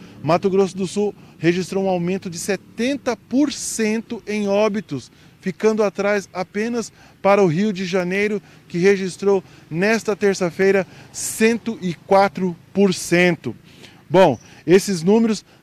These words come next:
mostram de segunda e terça-feira, né, que registrou cinquenta e oito mortes por covid dezenove. Números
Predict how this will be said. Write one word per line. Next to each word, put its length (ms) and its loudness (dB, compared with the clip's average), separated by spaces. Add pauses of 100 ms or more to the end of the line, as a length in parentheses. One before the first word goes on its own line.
(160)
mostram 400 2
de 80 -4
segunda 580 0
e 140 -6
terça-feira, 960 2
né, 160 -2 (560)
que 300 0
registrou 580 -4
cinquenta 560 -6
e 40 0
oito 280 -4
mortes 500 -4 (300)
por 180 4
covid 480 2
dezenove. 760 -2 (420)
Números 560 0